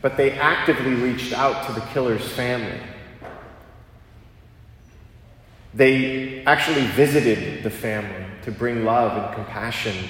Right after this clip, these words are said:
in their time of, of confusion and pain and sorrow. At the funeral of the killer, Amish mourners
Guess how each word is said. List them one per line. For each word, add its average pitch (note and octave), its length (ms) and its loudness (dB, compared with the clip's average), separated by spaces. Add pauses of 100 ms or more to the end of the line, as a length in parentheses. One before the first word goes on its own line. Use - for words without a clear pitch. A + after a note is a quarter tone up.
in G#2+ 160 -4
their A2 260 2
time A2+ 300 -2
of, G2+ 140 -4 (340)
of - 160 -8
confusion A#2 720 0
and F#2+ 180 -8
pain A#2 380 -4
and F#2+ 120 -8
sorrow. G#2 600 0 (2250)
At C3+ 200 4
the C3+ 80 2
funeral B2+ 760 6
of A2+ 320 2
the A2+ 60 -4 (100)
killer, A2+ 760 0 (240)
Amish C#3+ 680 2 (280)
mourners A#2 1040 -2